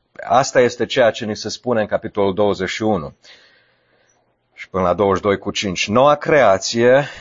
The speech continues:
și ber-, și biserica sunt perfecționate în slavă. Asta vom vedea aici. În lumea nouă care va veni, comunitatea celor răscumpărați va fi desăvârșită,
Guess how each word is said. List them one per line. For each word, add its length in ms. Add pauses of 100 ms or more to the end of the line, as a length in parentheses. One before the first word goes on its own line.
(160)
și 240
ber-, 340 (120)
și 180
biserica 720
sunt 360
perfecționate 1120
în 180
slavă. 600 (760)
Asta 400
vom 200
vedea 300
aici. 340 (380)
În 200
lumea 300
nouă 320
care 300
va 200
veni, 360
comunitatea 760
celor 360
răscumpărați 880
va 140
fi 360 (380)
desăvârșită, 1000